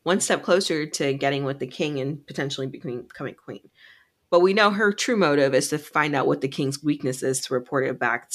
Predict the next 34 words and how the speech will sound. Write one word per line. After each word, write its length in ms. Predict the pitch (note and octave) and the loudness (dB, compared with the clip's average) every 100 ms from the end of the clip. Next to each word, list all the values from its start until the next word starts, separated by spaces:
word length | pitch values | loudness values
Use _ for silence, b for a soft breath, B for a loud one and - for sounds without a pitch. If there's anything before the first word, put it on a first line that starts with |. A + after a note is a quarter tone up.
| - | -2
to 260 | C3 B2+ - _ _ _ - | -2 -4 -10 _ _ _ -4
Orion. 600 | C#3 B2+ A2+ A2 - D#3 _ _ _ _ _ _ _ _ _ B B B B | 0 0 -2 -8 -12 -14 _ _ _ _ _ _ _ _ _ B B B B
King's 200 | - G#3 | 0 2
like, 200 | F#3+ D#3+ - | 4 2 4
"All 60 | G3 | 4
right, 140 | G3 | 4
let's 140 | F3+ F3+ | 2 0
party. 360 | - G3 F#3+ | 0 2 4
Let's 200 | E3 D3 | 2 0
go 160 | E3 D#3+ | 2 2
to 120 | D#3+ | 0
a 40 | D#3+ | -4
club." 380 | - E3 D#3 E3 | 0 0 2 0
Orion's 340 | D3 C#3 D3 | 0 0 -2
like, 140 | C#3 G3 | -4 0
"No, 280 | G3 F3+ | 2 4
she 120 | F#3 E3 | 2 2
gotta 160 | C#3+ | 0
go 120 | C#3 | 0
home. 300 | E3 F#3+ F3 | 0 2 2
We 100 | D#3+ | 2
gotta 180 | C#3 C3 | 0 0
change. 480 | C3+ E3+ D#3 D3+ D3+ B B B - | 0 0 0 -2 -6 B B B -2
Like, 180 | C3+ C#3 | -2 -2
she's 200 | C#3+ C#3+ | -4 0
had, 200 | C#3 C3 | 0 0
like, 160 | C3 | -2
a 40 | C3+ | -2
long 240 | C3+ C3 | -2 -2
moment. 300 | C#3+ D3 C#3+ | -2 -4 -4
Give 100 | C#3 | -6
us 120 | B2+ - | -6 -6
some 160 | B2+ | -6
time." 340 | C3+ A#2 A#2 | -6 -8 -8